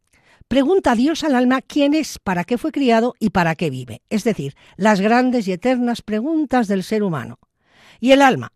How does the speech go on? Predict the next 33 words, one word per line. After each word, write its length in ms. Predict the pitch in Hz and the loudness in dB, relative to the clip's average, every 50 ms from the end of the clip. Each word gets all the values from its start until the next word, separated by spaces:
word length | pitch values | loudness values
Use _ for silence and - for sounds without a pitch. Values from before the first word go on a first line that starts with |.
| _ | _
a 120 | - 196 214 | -4 -2 -2
través 300 | 226 220 226 254 214 - | 0 2 2 2 0 0
de 100 | 175 165 | -4 -6
su 220 | - - 175 160 | -6 -6 -8 -8
propio 460 | - _ - 320 320 311 - 196 170 | -8 _ -2 -2 -2 -2 -2 -4 -6
entendimiento, 1000 | 160 156 147 - 170 160 147 - 233 240 226 170 156 151 147 151 143 - 196 254 277 _ _ _ _ _ - _ - | -6 -6 -4 -6 -6 -6 -4 -4 -2 -2 -2 -2 -2 -2 -4 -4 -4 -6 -8 -8 -8 _ _ _ _ _ -20 _ -4
concluye 460 | - 233 233 220 233 285 285 277 285 | -2 -2 -2 0 -2 -2 0 0 0
que 100 | - 254 | -2 -2
es 120 | 240 - | -4 -4
creada 420 | - - 170 165 165 156 147 147 147 | -4 -4 -2 -2 -2 -2 -2 -4 -4
para 240 | - 240 262 240 170 | -2 0 0 0 -2
Dios 360 | 139 147 165 202 226 - - _ _ _ _ _ _ _ _ _ _ - | -2 -6 -6 -8 -8 -12 -16 _ _ _ _ _ _ _ _ _ _ -10
y 80 | - 247 | -8 -2
que, 120 | - 254 | -2 0
perdido 340 | 185 233 220 247 311 294 320 | 0 0 0 0 0 0 -2
su 140 | - - 294 | -4 -4 -4
favor 400 | - 262 254 262 277 277 226 151 | -2 0 4 6 6 4 4 2
por 160 | - 156 139 | -6 -8 -6
el 100 | 139 147 | -6 -6
pecado, 460 | - 214 226 - 269 240 208 202 214 | -6 -6 -2 0 0 0 0 0 -2
vive 200 | 190 175 165 185 | -2 -2 0 0
atormentada, 800 | 175 165 - 160 147 151 156 156 156 - 233 240 202 135 120 - _ _ _ _ _ - - - - | -2 -2 -4 -6 -6 -6 -6 -8 -6 -2 -2 -2 -2 -4 -8 -14 _ _ _ _ _ -20 -20 -10 -4
pero 180 | - 214 214 | 0 0 0
que 140 | - - 208 | 0 0 -2
sabe 260 | - - 277 240 214 | 0 2 2 2 2
por 220 | 170 - 190 208 190 | 0 0 0 0 0
la 140 | 196 190 185 | 0 -2 -2
confianza 760 | - 196 185 185 180 - 190 170 202 226 247 247 - - 226 | -2 -2 -2 -2 -4 -4 -4 -2 0 0 -2 -2 -4 -6 -4
que 140 | - 226 202 | -4 -4 -4
tiene 260 | - 240 240 220 175 | -2 -2 0 0 -2
en 100 | 151 147 | -2 -4
el 140 | 135 143 - | -6 -8 -4
Creador 560 | - 220 254 247 185 147 143 151 156 - | 0 0 2 2 2 0 -2 -4 -6 -10